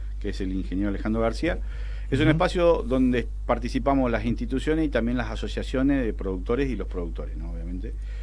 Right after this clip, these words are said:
Speaker 1: Y justamente es un espacio para poder debatir cualquier situación de emergencia que se esté planteando o que se esté dando en el sector agropecuario de la provincia, ¿no?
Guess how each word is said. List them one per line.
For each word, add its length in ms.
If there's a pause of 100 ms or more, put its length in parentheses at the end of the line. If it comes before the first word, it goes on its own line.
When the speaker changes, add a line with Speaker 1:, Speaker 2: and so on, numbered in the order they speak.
(360)
Speaker 1:
Y 420
justamente 760
es 220
un 80
espacio 260
para 220
poder 260
debatir 640 (340)
cualquier 500
situación 440
de 60
emergencia 520
que 80
se 80
esté 160
planteando 640
o 20
que 80
se 120
esté 200
dando 300
en 80
el 100
sector 320
agropecuario 640
de 60
la 100
provincia, 460
¿no? 160